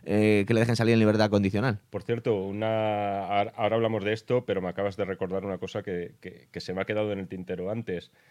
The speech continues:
Speaker 2: ¿Sabes lo que tienen en común, eh, Mark David Chapman y, y John, eh, Robert John Bardo, el asesino de, de Rebecca Schaeffer?
Speaker 1: A ver, dime.
Speaker 2: Los dos, eh, tenían ejemplares del Guardián
Speaker 1: Al
Speaker 2: entre
Speaker 1: Guardián
Speaker 2: Centeno,
Speaker 1: entre Centeno.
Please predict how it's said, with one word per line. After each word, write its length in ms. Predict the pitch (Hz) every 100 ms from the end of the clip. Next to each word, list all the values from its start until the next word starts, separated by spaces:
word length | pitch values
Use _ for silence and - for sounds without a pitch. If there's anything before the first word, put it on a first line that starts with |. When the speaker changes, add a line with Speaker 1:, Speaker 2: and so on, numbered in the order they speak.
| _ _ -
Speaker 2:
¿Sabes 280 | 101 113
lo 80 | 113
que 80 | 113
tienen 260 | 110 107 101
en 100 | 98
común, 540 | 101 104 110 104 101 104
eh, 260 | 95 95
Mark 220 | 98 101 98
David 220 | 104 95
Chapman 440 | - 117 120 107 98
y, 720 | 98 95 95 92 90 90 -
y 880 | 101 92 92 90 90 87 87 87 82 92
John, 300 | 101 104 110
eh, 180 | 98
Robert 240 | 95 104 101
John 140 | 95
Bardo, 320 | 95 135 160 175
el 80 |
asesino 480 | 101 98 - 101 101
de, 400 | 95 92 92 90
de 140 | 92 98
Rebecca 300 | 95 92 98
Schaeffer? 380 | 113 117 156 - _ _ -
Speaker 1:
A 100 | 90
ver, 160 | 104
dime. 260 | 107 131 78 _ _ _ _ _ _ _ -
Speaker 2:
Los 360 | 101 104 101
dos, 380 | 104 135 - -
eh, 560 | - 107 101 98 95 95
tenían 220 | 101 101 107
ejemplares 600 | 107 95 98 101 101 92
del 360 | 92 90 87
Guardián 320 | 90 90 92 92
Speaker 1:
Al 60 |
Speaker 2:
entre 100 | 95
Speaker 1:
Guardián 300 | 104 107 117
Speaker 2:
Centeno, 160 | 113 107
Speaker 1:
entre 160 | 95 95
Centeno. 380 | 98 80 76